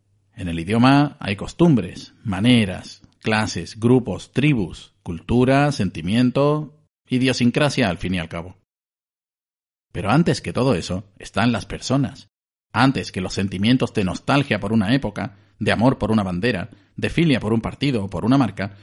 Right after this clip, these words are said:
e incluso de territorialidad de una familia a otra. Mis vecinos no tienen ni idea de cómo soy,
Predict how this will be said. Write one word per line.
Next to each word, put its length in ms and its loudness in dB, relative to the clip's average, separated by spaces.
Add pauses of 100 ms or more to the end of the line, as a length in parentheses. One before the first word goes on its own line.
(100)
e 80 0
incluso 400 2
de 100 0
territorialidad 1000 -4
de 100 -12
una 200 -4
familia 340 -2
a 60 0
otra. 280 -8 (640)
Mis 220 -8
vecinos 440 -2
no 220 -2
tienen 400 4
ni 180 2
idea 300 0
de 100 -6
cómo 220 -2
soy, 280 -4